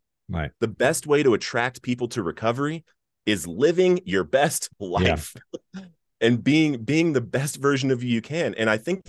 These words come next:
Speaker 2: it started on my six months of recovery. Um, I, since I was, like, seventeen, eighteen years old, I always wanted to go skydiving, but I could never go skydiving because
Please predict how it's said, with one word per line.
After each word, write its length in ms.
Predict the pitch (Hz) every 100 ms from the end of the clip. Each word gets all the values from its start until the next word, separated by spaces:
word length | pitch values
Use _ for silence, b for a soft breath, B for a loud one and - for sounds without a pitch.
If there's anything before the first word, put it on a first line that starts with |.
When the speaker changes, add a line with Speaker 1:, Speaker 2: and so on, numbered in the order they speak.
| -
Speaker 2:
it 100 | 123
started 540 | - 127 156 110 92 _ _ _ _ -
on 120 | 120
my 120 | 123 104
six 400 | - 170 180 147
months 460 | 135 90 - - - _ _ _ _ _ _ -
of 160 | 117 117
recovery. 520 | 113 120 92 76 - _ _ _ _ _ -
Um, 340 | 98 95 87 - _ _ _ -
I, 380 | 120 156 156 -
since 340 | - - 123
I 80 | 139
was, 180 | 170 127
like, 140 | 87
seventeen, 480 | - - 127 123 127
eighteen 260 | 113 - 110
years 160 | 101
old, 180 | 98 98
I 120 | 85 -
always 340 | - 104 113 95
wanted 220 | 98 98
to 60 |
go 80 | 85
skydiving, 540 | 85 - 80 65 - - _ _ _ _ _ _ -
but 80 | 117
I 80 | 117
could 140 | 127
never 260 | 123 139 139
go 100 | 131
skydiving 640 | 123 135 175 139 95 98
because 500 | 95 - 113 104 95